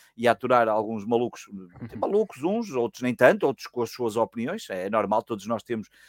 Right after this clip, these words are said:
Speaker 1: as nossas opiniões e, e somos todos treinadores de bancada, mas concordo na generalidade e na essência com aquilo que ele diz, mas depois o que ele fez ali no jogo, tive alguma pena, mas pronto, ehm, quero acreditar que está a poupar Fataú para quinta-feira, e quinta-feira que ele vai marcar o gol da vitória, que nos vai dar a qualificação,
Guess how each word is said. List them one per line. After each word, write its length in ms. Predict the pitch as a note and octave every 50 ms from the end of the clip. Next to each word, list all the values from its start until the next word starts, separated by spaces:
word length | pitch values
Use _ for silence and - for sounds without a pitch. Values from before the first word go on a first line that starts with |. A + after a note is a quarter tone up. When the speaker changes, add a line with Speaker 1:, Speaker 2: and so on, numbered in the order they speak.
| - _ _ _ -
Speaker 1:
as 120 | A2 A2
nossas 300 | B2 A#2 - - A2+ G#2
opiniões 440 | A#2+ A2+ - A#2 A#2+ A#2+ A2+ G#2 G2
e, 120 | A2 A2 A2
e 200 | A2 A2 G#2+ G2+
somos 240 | - A#2+ A2+ G2 -
todos 220 | - A2+ - _
treinadores 540 | - G2+ G2+ G2 G2+ G2 G2+ G2+ G#2+ G#2 G2+
de 60 | G2+
bancada, 360 | A#2+ C#3 C#3+ - F3 F#3 G3 - - - - - _ -
mas 140 | D3 D3+ -
concordo 520 | - E3+ D#3 - F#3+ F3 D#3 B2+ A#2+ - _ _ _ -
na 160 | C3+ C3+ D3
generalidade 600 | D3 B2+ D3+ D#3 E3 D#3+ D#3+ D3+ C#3+ F3+ F3 D#3 D3+
e 20 |
na 80 | D3+ D3+
essência 340 | C#3 - - E3 - - A#2+
com 80 | C3+
aquilo 220 | C3 - - D3+ C3+
que 100 | - F3+
ele 100 | E3+ D#3+
diz, 180 | F#3+ G3 F3+
mas 160 | F#3+ G#3 G3
depois 400 | - _ - G#3 G#3+ A#3 A3 - _ _ _ _ _ -
o 100 | D3+ C#3
que 120 | - F3
ele 80 | E3 D3+
fez 240 | - F3 E3 C#3+
ali 200 | D#3+ D#3 D#3+ E3
no 120 | D#3+ D#3+ D3+
jogo, 360 | C3 D3 D#3+ E3 E3 D#3 - _ _ _ _ -
tive 200 | D3+ D3+ C3+ D#3
alguma 720 | D3 D3 C#3+ C3+ D3+ D3 D3 D3 D3 D3 C#3+ C#3+ D3 D3 -
pena, 340 | - D#3 D#3 D#3 D3 D3+
mas 300 | D3 - - C3 A#2 -
pronto, 300 | - - A#2 G#2 G2 G2 _ - - - - - -
ehm, 480 | - A2 G#2+ G#2+ G#2 G#2+ G#2+ G#2+ A2 -
quero 240 | - D#3+ D3+ D3+ D3+
acreditar 640 | C#3 - - D3+ C#3 C#3 C#3+ A#2+ - C#3+ C#3 C#3 C#3 -
que 160 | - - C#3
está 260 | B2 - - - C#3
a 40 | C3
poupar 400 | - D3 C#3 A2+ - C#3 C3 B2+
Fataú 400 | - C3+ C3 - C3+ C3+ C#3 C3
para 120 | - D3 C3
quinta-feira, 500 | - D3 C3 F3+ E3 - G#3+ G#3+ A3+ C4
e 20 | G3+
quinta-feira 400 | - - - A2 - - G#3 C3+
que 100 | - -
ele 80 | G#2+ F#2+
vai 100 | G#2+ G#2
marcar 240 | G#2 G2+ - A2+ G#2+
o 60 | G2+
gol 160 | A2 A2+ G#2
da 80 | A2 G#2
vitória, 420 | G2+ A#2 G2 - G#2+ A2 A#2 A2+
que 80 | - A2+
nos 120 | A2 G2
vai 120 | A2+ A2
dar 120 | G#2 A2 A2
a 40 | A2+
qualificação, 680 | - A2+ A#2 G#2 - - - A#2 - - A#2+ B2+ C#3